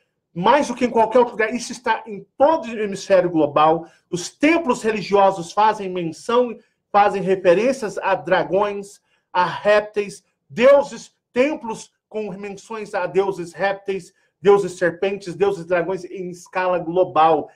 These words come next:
Este é o mundo da serpente. Então as pessoas têm que entender isso.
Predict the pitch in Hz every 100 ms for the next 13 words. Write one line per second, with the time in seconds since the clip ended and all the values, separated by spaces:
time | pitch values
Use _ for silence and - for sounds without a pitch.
0 | _ 180 202 196 190 170 160 196 175 160
1 | 165 - 151 - 123 117 110 _ 104 87
2 | _ _ _ _ _ _ _ _ _ _
3 | _ - 143 - 135 - 147 - 151 147
4 | 147 135 139 127 127 117 104 - -